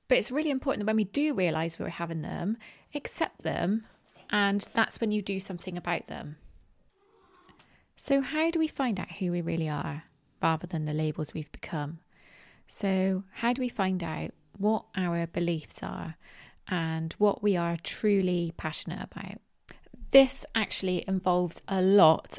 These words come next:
of digging deep to find out what's really underneath. So, like, for me, when I realised this person was bringing a lot of drama into my life,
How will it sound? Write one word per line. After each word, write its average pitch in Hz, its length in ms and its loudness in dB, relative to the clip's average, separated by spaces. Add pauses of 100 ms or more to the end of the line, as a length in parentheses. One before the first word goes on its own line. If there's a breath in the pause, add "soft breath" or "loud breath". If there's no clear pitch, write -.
of 175 280 -2
digging 180 340 2
deep 147 500 -2
to 185 120 -6
find 165 340 -4
out - 200 -4
what's - 280 -10
really 156 240 -6
underneath. 156 680 -10 (300 soft breath)
So, - 140 2
like, 190 200 4
for - 140 0
me, 190 500 2 (880 soft breath)
when 226 480 4 (100)
I 208 400 2
realised 185 640 2
this 180 160 -2
person 185 300 -2
was 165 80 -2
bringing 170 260 -2
a 156 60 -2
lot 165 100 -2
of - 120 -12
drama 175 360 2
into 160 280 -6
my 165 120 -2
life, 156 420 -6